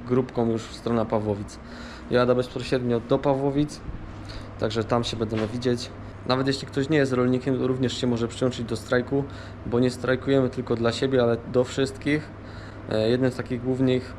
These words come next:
postulatów jest zakaz importu artykułów spożywczych i zbóż z, e, Ukrainy do Polski i do Unii Europejskiej. Nie może być tak, że u nas cały czas się nam dokręca śruba,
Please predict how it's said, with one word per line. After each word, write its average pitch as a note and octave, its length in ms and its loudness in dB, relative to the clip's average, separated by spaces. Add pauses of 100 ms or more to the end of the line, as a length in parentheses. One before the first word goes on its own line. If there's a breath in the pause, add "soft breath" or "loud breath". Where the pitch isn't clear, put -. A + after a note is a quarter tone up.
postulatów A#2+ 640 0
jest A2+ 300 0 (100)
zakaz C3+ 400 0
importu C3 600 2 (100)
artykułów D3 540 2
spożywczych C#3+ 600 0
i C3+ 80 0
zbóż C#3 480 0 (600 loud breath)
z, - 220 -10
e, A#2 1040 2
Ukrainy C#3 480 2
do C3 160 2
Polski C3+ 640 0
i A#2+ 200 0 (140)
do A#2+ 120 0
Unii C#3 300 2
Europejskiej. B2+ 680 2 (400 loud breath)
Nie B2+ 160 4
może C3+ 280 4
być A#2+ 160 -4
tak, B2 200 2
że A#2 160 -2
u C3 100 2
nas A#2 240 0
cały A#2+ 200 2
czas A#2+ 180 -6
się A#2 120 -4
nam A#2 140 0
dokręca A#2 460 -2
śruba, C3 460 2